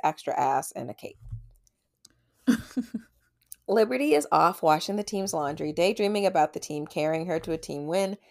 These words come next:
Speaker 1: and she decides her initiative is to get the floor hockey team some new uniforms that absolutely nobody asked for. And you're like,
Speaker 2: <laughs>
Speaker 1: "Chris, those sound normal." What I originally wrote was, "In the opening scene, they are playing hockey.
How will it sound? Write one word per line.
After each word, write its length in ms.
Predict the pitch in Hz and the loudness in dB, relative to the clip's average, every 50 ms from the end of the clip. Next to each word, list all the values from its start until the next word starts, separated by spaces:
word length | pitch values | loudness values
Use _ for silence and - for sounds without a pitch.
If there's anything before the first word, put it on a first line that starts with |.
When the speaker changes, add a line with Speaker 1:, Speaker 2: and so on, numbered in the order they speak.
| _ _ _ _ - | _ _ _ _ -4
Speaker 1:
and 140 | - 233 226 | -2 -2 0
she 100 | - 254 | 0 0
decides 520 | 240 254 247 - 190 170 165 165 180 180 - | 0 0 4 6 8 8 10 8 6 4 2
her 160 | 214 226 233 | -2 -2 0
initiative 640 | 233 214 175 160 175 - - 165 - 170 156 - | 0 0 -2 -4 -4 -6 -10 -8 -4 -4 -4 -4
is 160 | - 165 - | -4 -6 -6
to 100 | - 180 | -6 -6
get 240 | 165 - 151 143 - | -2 -2 -2 -2 -2
the 60 | - | -4
floor 260 | 208 - - 151 147 147 | -6 -4 0 0 0 0
hockey 240 | 143 139 - 151 156 | 0 -4 -8 -10 -12
team 220 | - 156 147 147 | -10 -10 -10 -8
some 140 | - 156 147 | -10 -10 -10
new 120 | 143 143 | -8 -8
uniforms 640 | 143 139 156 180 196 202 202 - 208 202 202 208 - | -8 -6 -4 -2 -2 -2 0 0 0 0 0 0 -2
that 200 | 196 175 - - _ | -2 -2 -2 -4 _
absolutely 520 | - 165 165 - - - - 165 160 156 147 | 2 2 2 2 0 -4 -6 -4 -4 -2 -2
nobody 320 | 143 139 139 135 135 135 | -4 -4 -4 -4 -4 -6
asked 320 | - - - - - - - | -6 -8 -10 -12 -14 -12 -10
for. 260 | - - - - - _ _ _ _ _ _ _ _ _ _ _ _ _ _ _ _ _ _ _ _ _ _ - - - | -10 -10 -10 -12 -16 _ _ _ _ _ _ _ _ _ _ _ _ _ _ _ _ _ _ _ _ _ _ -20 -12 -8
And 140 | 170 170 180 | -6 -2 -2
you're 100 | 170 170 | 0 2
like, 220 | 170 165 147 - - - - _ _ _ _ _ | 4 2 2 2 -2 -10 -20 _ _ _ _ _
Speaker 2:
<laughs> 400 | _ _ _ _ _ _ _ - | _ _ _ _ _ _ _ -4
Speaker 1:
"Chris, 280 | - 262 220 190 - | 2 2 2 4 4
those 240 | - 175 185 214 - | 2 2 2 2 2
sound 240 | - 175 156 151 156 | 0 -2 -2 -2 -2
normal." 440 | 156 160 160 147 143 156 - - - - - - - _ _ | 0 -2 -2 -2 -4 -6 -8 -10 -12 -18 -20 -20 -20 _ _
What 120 | - 185 180 | 4 6 8
I 120 | 170 170 | 8 8
originally 340 | 165 156 180 196 - 202 175 | 8 6 2 0 0 0 0
wrote 220 | 160 156 147 - - | 2 2 0 0 2
was, 260 | 151 147 151 156 - - | 2 2 0 0 -2 -6
"In 80 | 165 160 | -10 -8
the 100 | 160 - | -6 -6
opening 340 | 165 165 - - 190 190 180 | -6 -6 -8 -8 -10 -10 -10
scene, 320 | - - 175 156 147 147 151 | -12 -12 -14 -14 -14 -14 -14
they 140 | 160 147 | -14 -14
are 80 | 143 - | -14 -14
playing 280 | - - 147 147 147 151 | -14 -12 -12 -12 -12 -12
hockey. 460 | 151 147 151 151 - - - - | -12 -14 -14 -14 -16 -18 -20 -20